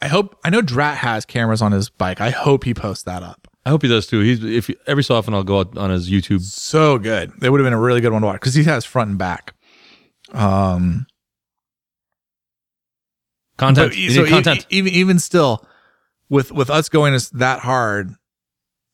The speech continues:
Speaker 1: Alex finished, like, forty seconds ahead of us.
Speaker 2: That's, uh,
Speaker 1: I mean, that's, like, two, three seconds a lap.
Speaker 2: I got nothing.
Speaker 1: Oh my gosh.
Speaker 2: That's, um,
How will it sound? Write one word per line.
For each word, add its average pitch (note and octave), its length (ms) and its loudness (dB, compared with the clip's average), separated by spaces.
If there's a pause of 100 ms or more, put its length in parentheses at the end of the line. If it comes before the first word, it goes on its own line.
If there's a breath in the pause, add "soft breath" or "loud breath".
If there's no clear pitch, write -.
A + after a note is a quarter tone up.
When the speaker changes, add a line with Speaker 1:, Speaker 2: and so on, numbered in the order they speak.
(140)
Speaker 1:
Alex A#2+ 320 -6
finished, A#2+ 320 -2
like, F#2+ 140 -16
forty A2+ 500 -4
seconds D#3+ 420 -2
ahead E3 220 0
of F3 80 2
us. F3+ 440 -2 (640)
Speaker 2:
That's, - 220 -16 (140)
uh, F#3+ 60 -8 (280)
Speaker 1:
I D3 140 0
mean, G#3+ 200 6
that's, F3+ 220 2
like, F#3+ 120 2
two, G3+ 120 2
three F#3+ 140 4
seconds F#3 260 2
a E3+ 60 -2
lap. E3+ 320 0 (140)
Speaker 2:
I A3+ 40 -6
got A#3+ 160 2
nothing. G#3 280 2 (140)
Speaker 1:
Oh G3 360 2
my C#3+ 100 -4
gosh. - 420 -14 (420 soft breath)
Speaker 2:
That's, - 160 -6
um, F#3+ 160 2